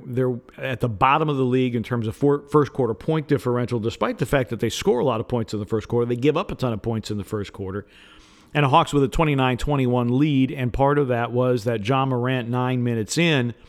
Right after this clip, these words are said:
uh, felt a twinge,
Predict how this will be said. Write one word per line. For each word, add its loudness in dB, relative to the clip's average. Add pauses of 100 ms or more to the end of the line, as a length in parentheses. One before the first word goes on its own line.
(600)
uh, 0
felt 0 (340)
a -2
twinge, 2